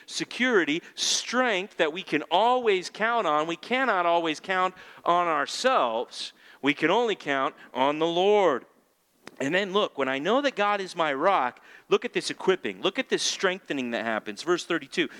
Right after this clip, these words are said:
"The God who equipped me with strength and made my way blameless." That'd be a good verse for everybody to circle, underline,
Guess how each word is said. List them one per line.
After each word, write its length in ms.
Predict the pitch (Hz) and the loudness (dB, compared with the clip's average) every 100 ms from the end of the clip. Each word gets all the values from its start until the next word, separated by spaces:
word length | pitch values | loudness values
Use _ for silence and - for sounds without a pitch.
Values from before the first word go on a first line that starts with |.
| - | -6
"The 100 | - | 0
God 440 | 185 175 180 214 202 | 2 2 0 -2 -4
who 200 | 180 147 | -2 -2
equipped 500 | - 196 196 - 190 | 0 2 2 2 -8
me 160 | 196 | -6
with 180 | 180 143 | -4 -6
strength 480 | - - 185 180 180 - - | -6 -2 0 -2 -6 -20 -6
and 300 | 165 143 120 | 0 0 0
made 360 | 135 151 170 151 | -2 0 -2 -2
my 300 | 151 143 147 | -2 0 -2
way 300 | 131 131 135 | 0 0 0
blameless." 580 | - 120 123 113 104 - | -2 -2 -2 -2 -6 0
That'd 200 | 151 160 | 0 0
be 100 | 135 | -4
a 60 | |
good 340 | 110 127 151 131 | -6 -2 -2 0
verse 420 | 131 127 113 - - - | -2 -2 -2 -8 -10 -10
for 140 | - 139 | 0 0
everybody 340 | 147 151 135 | 0 -2 -4
to 80 | 110 | -4
circle, 480 | - 165 151 147 143 | -4 0 -2 -2 -2
underline, 460 | 147 147 143 139 | 0 2 2 0